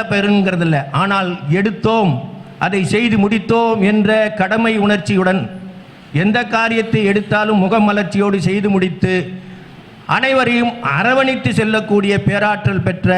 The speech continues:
ஐயா முகுந்தன், முகதி-, முகுந்தன் முரளி அவர்களுக்கு என்னுடைய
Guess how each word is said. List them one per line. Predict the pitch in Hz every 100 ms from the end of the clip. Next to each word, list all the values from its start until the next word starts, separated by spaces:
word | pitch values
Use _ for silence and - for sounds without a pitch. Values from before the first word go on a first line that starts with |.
| 185 180 170
ஐயா | 180 180 165
முகுந்தன், | 160 185 185 180 156
முகதி-, | 160 180 170 151
முகுந்தன் | 160 185 185 170
முரளி | 170 170 170
அவர்களுக்கு | 147 160 156 147 151 151 151 - - - - - -
என்னுடைய | 165 180